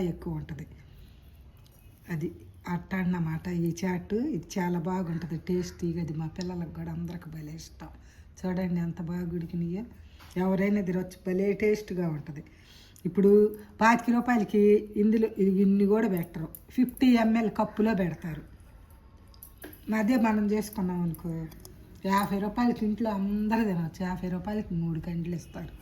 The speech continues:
ఇంక ఇప్పుడు దీనిలో మనం ఏం కలపాలంటే చాట్ మసాలా కో-, అదే మసాలా కోసం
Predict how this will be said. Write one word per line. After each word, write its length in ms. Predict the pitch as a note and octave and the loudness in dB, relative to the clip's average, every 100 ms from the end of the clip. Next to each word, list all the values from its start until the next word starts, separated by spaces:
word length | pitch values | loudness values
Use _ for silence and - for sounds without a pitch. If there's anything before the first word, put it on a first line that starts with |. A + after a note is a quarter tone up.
| - - - - - - - - - - D3 | -18 -18 -10 -8 -8 -12 -18 -16 -16 -14 -8
ఇంక 120 | D#3+ F3 | -6 -6
ఇప్పుడు 240 | - F3+ | -6 -4
దీనిలో 400 | E3 G3+ F#3+ G3+ | -2 -2 -2 -2
మనం 320 | G#3 G3+ C4+ - - - - - - - | -4 -4 -6 -8 -16 -20 -20 -20 -18 2
ఏం 200 | G3 G#3 | 8 8
కలపాలంటే 720 | G3+ F#3+ F3+ F3 E3+ D#3+ E3 A3+ - | 8 6 2 0 2 2 0 -2 0
చాట్ 240 | G3 F#3+ F3 | -2 -2 -6
మసాలా 440 | E3 - D#3 D3+ - | -8 -10 -10 -10 -12
కో-, 240 | - F3 | -14 -12
అదే 180 | D#3 E3+ E3+ D#3+ D#3+ | -10 -8 -10 -10 -10
మసాలా 400 | F3 F3+ G3 F3 | -8 -8 -6 -8
కోసం 500 | D#3+ D3 - - A3+ | -10 -14 -16 -14 -14